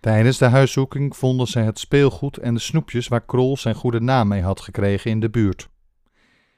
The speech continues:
In een andere kamer vonden ze echter vele levensechte sekspoppen, waarbij sommige een strop om hun nek hadden. Krol vertelde in zijn verhoren dat hij de poppen gebruikte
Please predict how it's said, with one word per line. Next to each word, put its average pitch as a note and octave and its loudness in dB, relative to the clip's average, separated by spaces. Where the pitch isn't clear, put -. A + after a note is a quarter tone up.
In C3+ -2
een C#3 2
andere F3 2
kamer C#3 -2
vonden C#3 -4
ze - -6
echter - -6
vele B2+ 2
levensechte A2 -2
sekspoppen, - -6
waarbij G#2 2
sommige C#3 -2
een G#2 -4
strop - -2
om G#2 0
hun F#2 0
nek F#2+ -4
hadden. F2+ -4
Krol G#2+ 4
vertelde A2 0
in G#2 -2
zijn G2 -2
verhoren A#2 0
dat A#2 0
hij A#2 2
de G#2+ 2
poppen C#3+ -4
gebruikte G#2+ -2